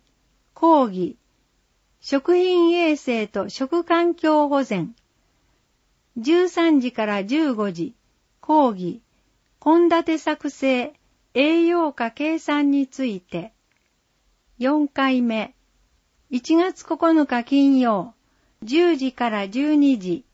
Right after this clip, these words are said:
講義、生活習慣病について。十三時から十五時、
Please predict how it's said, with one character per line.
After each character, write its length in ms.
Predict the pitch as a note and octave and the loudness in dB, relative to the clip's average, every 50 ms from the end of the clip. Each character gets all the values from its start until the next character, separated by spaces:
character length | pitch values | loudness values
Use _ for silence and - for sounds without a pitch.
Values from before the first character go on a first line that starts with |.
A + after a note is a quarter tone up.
| _ _ _ _ _ _ _ _ _ | _ _ _ _ _ _ _ _ _
講 340 | - - D#4+ E4 D#4 C#4 B3 | -4 0 2 4 4 4 2
義、 280 | G3 F3+ F3+ E3+ - - _ _ _ _ _ _ _ _ _ | 0 -4 -8 -8 -8 -10 _ _ _ _ _ _ _ _ _
生 360 | _ - - D#4 E4 E4+ E4+ | _ -4 0 2 2 2 2
活 280 | E4 F4 F4 - - E4 | 2 0 -2 -2 -4 -6
習 260 | - - E4+ E4+ E4+ | -4 -2 0 0 0
慣 380 | E4 - E4+ E4+ E4+ E4+ D#4+ | 0 0 0 2 2 2 2
病 240 | D#4+ E4 D#4+ D#4+ D#4 | 2 2 2 2 2
に 160 | D4+ D#4 D4+ | 2 2 0
つ 160 | D4 - - C#4+ | 0 -4 -4 -4
い 160 | C4 A3 F#3+ | -4 -4 -6
て。 320 | - - F3+ - A3 - _ _ _ _ _ _ _ _ _ _ _ _ _ _ _ _ _ _ _ | -8 -8 -8 -8 -10 -14 _ _ _ _ _ _ _ _ _ _ _ _ _ _ _ _ _ _ _
十 260 | G#3+ A3 C#4 E4 F4 F4+ | -6 -2 0 2 2 0
三 320 | E4+ - F4+ F4+ F4 D#4+ | 0 -2 0 2 2 2
時 160 | B3+ C4 B3 | 0 0 -4
か 140 | - A#3 A3+ | -2 -2 -2
ら 180 | G#3+ G#3 G3+ F#3+ | -2 -2 -4 -4
十 300 | G#3 C4+ D4+ D4 B3+ A3 | -2 -2 -2 -2 -2 -2
五 160 | G#3 G3+ G3 | -4 -6 -4
時、 240 | F3 F3+ E3 A#3 | -6 -6 -8 -8